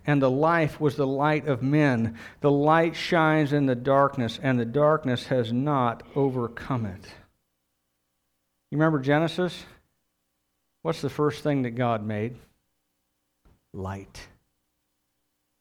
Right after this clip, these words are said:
First thing that he made. Before there can be life in God's creation, he first has to have light. And God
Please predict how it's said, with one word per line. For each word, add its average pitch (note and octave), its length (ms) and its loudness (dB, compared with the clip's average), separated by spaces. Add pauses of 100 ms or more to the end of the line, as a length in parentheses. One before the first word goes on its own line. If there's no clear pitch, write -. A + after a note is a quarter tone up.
(1160)
First B2+ 260 -6
thing A#2 160 -4
that A2+ 100 -2
he A2+ 120 -2
made. F#2 400 -8 (960)
Before D3+ 360 4
there C#3+ 160 4
can C#3+ 220 0
be B2+ 160 0
life B2+ 800 -2 (160)
in A#2+ 220 -6
God's A#2 280 -4
creation, B2+ 840 -6 (800)
he A#2+ 100 -6
first C3 480 -6
has A2+ 240 -6
to - 100 -10
have F#2+ 460 -8 (360)
light. F2+ 460 -16 (1300)
And G2 120 -8
God G#2 460 -6